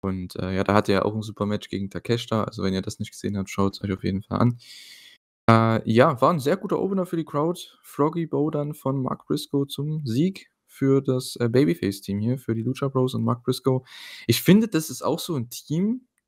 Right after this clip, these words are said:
wenn jetzt halt Pac nicht da ist, ich finde, man kann da auch ein bisschen was ändern, dass die vielleicht jetzt mal einfach bei Dynamite im T V ein Trios-Title-Match haben, weil die können halt die Hütte abreißen mit House of Black, ne?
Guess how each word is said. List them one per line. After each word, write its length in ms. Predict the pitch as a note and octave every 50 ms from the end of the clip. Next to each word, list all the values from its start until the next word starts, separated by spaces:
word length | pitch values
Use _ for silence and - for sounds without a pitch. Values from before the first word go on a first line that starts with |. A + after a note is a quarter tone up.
| - -
wenn 140 | - A#2 B2
jetzt 200 | B2 A#2 A#2 -
halt 160 | G#2+ F#2+ -
Pac 340 | - - - A#2 A#2+ - -
nicht 220 | A2 F#2+ - - -
da 160 | F#2+ G#2 B2
ist, 80 | C3
ich 100 | A2 G2
finde, 220 | - A2 A2 A2 G#2
man 160 | G2+ G2 F#2+
kann 160 | - G2+ G2+
da 100 | G2 F#2+
auch 140 | F#2+ G2 A2
ein 80 | A2 G2+
bisschen 300 | G2+ - - - F#2 F#2
was 120 | F#2 -
ändern, 300 | - F#2+ G2+ A2+ A#2+ A#2
dass 160 | G2+ G2 -
die 180 | - A2 A2+ D3
vielleicht 440 | - B2+ A2 G2+ F#2 F#2+ G#2 - -
jetzt 180 | - - -
mal 480 | G2 F#2+ F#2+ G#2 G#2+ A2 A#2+ A2+ A#2+ B2 _ - - _ _ _ _ _ _ _ -
einfach 240 | - G#2 A#2 A#2+
bei 160 | A#2+ - F#2+ F#2
Dynamite 580 | - F2 G2 A#2 A#2+ G2+ F2+ F2 F#2 G#2+ -
im 100 | - G2
T 140 | - - -
V 260 | - - F#2 G#2 G#2
ein 160 | G2 F#2 F2+ - _ _ _ _ _
Trios-Title-Match 800 | - - - A#2 B2 G2+ - - - F#2 F2+ F#2 F#2 F#2 - -
haben, 260 | F#2 F#2 F#2 F#2 F#2
weil 160 | F#2+ F#2 F2+ - - - - - - - - - - _ _ _ _ _ _ _ -
die 80 | G#2 F#2+
können 240 | - G#2+ G2+ G#2+
halt 180 | G#2+ G#2 G2 -
die 80 | G2 G2
Hütte 220 | G#2 G#2+ A#2 G#2
abreißen 420 | G2 G2 G#2+ F#2+ F#2+ F#2+ G2 G2
mit 180 | F#2+ F#2+ G2 -
House 180 | G2 F#2+ F#2+ G#2
of 120 | G2+ _
Black, 240 | - G2 G2 G2 -
ne? 140 | G#2 G#2